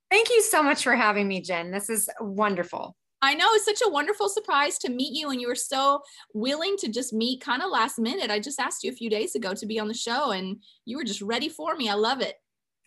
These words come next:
Speaker 1: Well, I'm excited. I'm ready to, I'm ready to share and talk with your audience and talk with you. So you've been a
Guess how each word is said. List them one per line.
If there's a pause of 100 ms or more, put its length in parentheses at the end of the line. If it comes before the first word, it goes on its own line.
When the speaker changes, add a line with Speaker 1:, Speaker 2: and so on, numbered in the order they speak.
(320)
Speaker 1:
Well,
I'm
excited.
I'm
ready
to,
I'm
ready
to
share
and
talk
with
your
audience
and (260)
talk
with
you.
So
you've
been
a